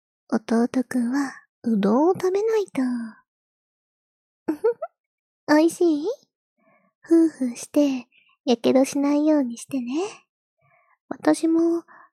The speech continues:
ふうふうして、やけどしないようにしないとね。ふう、ふう。<laughs> 反応してかわいい。じゃあ、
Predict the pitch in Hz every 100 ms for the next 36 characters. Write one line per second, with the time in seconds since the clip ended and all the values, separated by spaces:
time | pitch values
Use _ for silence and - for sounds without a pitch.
0 | _ - 320 311 - 240 220 - 226 214
1 | 196 - 226 - 196 208 - 254 269 277
2 | 320 294 269 262 254 269 269 277 330 349
3 | 359 _ _ - - - _ _ _ _
4 | 311 330 320 320 320 320 311 - - -
5 | _ _ _ _ _ _ _ _ _ 311
6 | 320 330 339 339 339 339 349 339 330 320
7 | _ _ _ _ _ _ _ _ _ -
8 | 349 - - 587 _ _ - 508 466 -
9 | - _ _ _ - 254 254 254 254 277
10 | - 302 - 277 269 294 330 403 _ _
11 | _ _ _ _ _ - 262 294 330 349
12 | 330 285 -